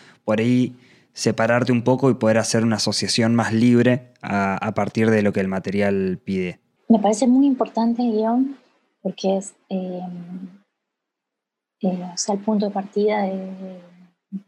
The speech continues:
Speaker 2: todo, digamos, de toda la película. Lo leo, lo leo mucho previamente, o sea, antes de ver el material, antes de ver como nada, digamos, para imaginarme, digamos, porque es como el impulso primero de la película, digamos,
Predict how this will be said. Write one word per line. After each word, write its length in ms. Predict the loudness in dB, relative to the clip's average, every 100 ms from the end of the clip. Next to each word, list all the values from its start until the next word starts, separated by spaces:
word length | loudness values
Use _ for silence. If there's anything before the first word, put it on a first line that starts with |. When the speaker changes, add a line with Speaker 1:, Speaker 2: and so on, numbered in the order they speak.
| _ _ 0
Speaker 2:
todo, 500 | 2 2 2 0 -2
digamos, 580 | -4 -4 -4 -4 -4 -10 _ _
de 80 | -16
toda 180 | -10 -8
la 400 | -8 -8 -16 -20 -12
película. 560 | -8 -4 0 2 0 -4 -18 -18 -12 -2
Lo 140 | 0
leo, 340 | 2 2 2 0
lo 140 | 0
leo 240 | -2 -2 -2
mucho 360 | -2 -4 -6
previamente, 800 | -2 -2 0 0 0 -2 -2 -2
o 180 | -2 -2 -6 _ _
sea, 260 | -8 -2
antes 260 | 0 0 0
de 80 | -2
ver 160 | -2 -4
el 80 | -4
material, 760 | -6 -2 0 2 2 0 0
antes 300 | -2 -4 -4
de 100 | -2
ver 260 | -2 -4 -4
como 320 | -4 -4 -8 _ _ _ _ _ _ _ 0
nada, 400 | 2 2 -2 -6
digamos, 420 | -8 -8 -10 -14 _
para 160 | -4 -2
imaginarme, 840 | -4 -4 -2 0 0 0 -2 -2
digamos, 420 | -2 -2 -2 -4
porque 360 | -6 -14 -14 -16 -20 _ _ _ _ -6
es 100 | 2
como 180 | 4 6
el 60 |
impulso 720 | 4 2 0 0 0 0 -2 -2
primero 400 | -2 0 0 0
de 80 | -2
la 120 | 0
película, 480 | 0 0 -2 -6 -6
digamos, 320 | -10 -14